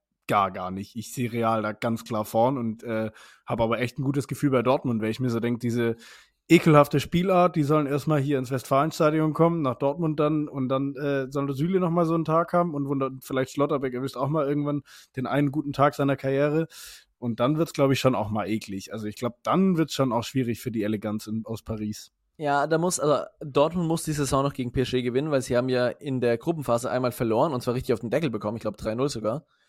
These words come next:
Speaker 2: Ähm,
Speaker 1: Zwei null.
Speaker 2: und, jetzt, und einmal unentschieden gespielt, also die müssen ihre Bilanz noch aufbessern, aber wie gesagt, so, ich denke, es, es steigt und fällt mit Kylian Mbappé.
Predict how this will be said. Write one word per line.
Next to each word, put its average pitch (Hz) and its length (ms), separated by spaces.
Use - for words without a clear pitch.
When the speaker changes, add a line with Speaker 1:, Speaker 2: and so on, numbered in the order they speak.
Speaker 2:
Ähm, 120 140
Speaker 1:
Zwei 107 200
null. 104 140
Speaker 2:
und, 95 80
jetzt, 135 200
und 131 140
einmal 127 220
unentschieden 123 440
gespielt, 113 380
also 107 280
die 135 80
müssen 147 220
ihre 147 140
Bilanz 123 340
noch 123 120
aufbessern, 139 460
aber 117 160
wie 127 100
gesagt, 123 320
so, 123 220
ich - 200
denke, 170 360
es, - 400
es - 400
steigt 143 460
und 143 80
fällt 131 300
mit 131 220
Kylian 131 320
Mbappé. 135 360